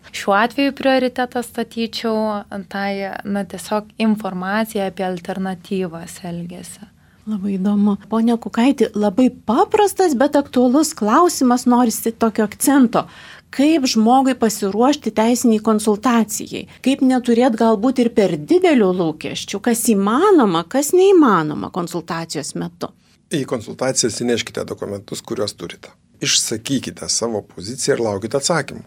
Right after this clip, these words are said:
Speaker 3: Ta prasme, kad, e, atsakymas jis gali ir nuvilti, tada klauskite, o kodėl taip yra. Na, advokatas paaiškins, kokia yra teismų praktika. Na, mes, teisininkai, truputį kalbam savo terminais, savo leksika, bet tai yra natūralu.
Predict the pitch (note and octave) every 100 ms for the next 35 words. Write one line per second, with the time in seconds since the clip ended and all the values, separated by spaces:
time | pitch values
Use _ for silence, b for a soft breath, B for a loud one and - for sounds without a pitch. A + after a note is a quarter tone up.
0 | _ - A2 - - - G#2+ G#2+ - G2+
1 | - - G#2 F2+ G#2 - C3 C#3 D3 B2
2 | A2 A2 A2 A#2+ B2+ C3+ C3 - C3 A#2
3 | A#2 A2+ G2 F2 B2 G#2+ G2+ A2+ A2 G#2
4 | G#2+ - - - - B2+ - G#2+ A2+ G2+
5 | - F#2+ - - _ _ _ _ A#2 A2
6 | A#2 A#2 B2+ A2+ - A2+ A2 G#2+ G#2+ -
7 | G#2 A#2+ B2 C#3 C3 C3 A#2 G#2 F#2+ -
8 | - - - _ - A2+ C#3+ C#3 D#3 E3
9 | - - - - C#3 D3 D3 C3 B2 A2+
10 | C#3 C#3+ A#2 A#2 B2+ C3+ C3+ A#2 - C3+
11 | C3+ A#2 - A#2 A2+ A#2 A2+ A2 A#2+ C#3
12 | B2 - A#2+ G#2+ G#2 - - A2 G#2+ A#2
13 | - - A#2+ B2+ A#2 _ B2+ C3+ B2+ A#2+
14 | A2+ A2+ A#2+ C3+ F#2+